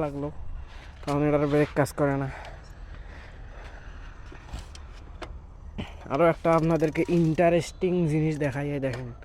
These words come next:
লাউ, আমাদের গাছের লাউ, আমাদের গাছের না সম্ভবত আমাদের প্রতিবেশীর লাউ হবে। প্রতিবেশীর লাউ ছাড়া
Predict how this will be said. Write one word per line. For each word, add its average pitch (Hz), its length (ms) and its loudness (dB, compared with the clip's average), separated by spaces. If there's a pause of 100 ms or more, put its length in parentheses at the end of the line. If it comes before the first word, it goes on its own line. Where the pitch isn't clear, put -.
(640)
লাউ, 147 200 8 (480)
আমাদের 151 280 0 (100)
গাছের 147 320 0
লাউ, 131 120 2 (1040)
আমাদের 220 340 0
গাছের 226 320 8
না 185 80 6 (380)
সম্ভবত 180 340 6 (100)
আমাদের 185 200 6 (100)
প্রতিবেশীর 196 600 6
লাউ 156 120 6 (100)
হবে। 135 180 0 (2000)
প্রতিবেশীর 165 580 0
লাউ 151 200 6
ছাড়া 147 220 2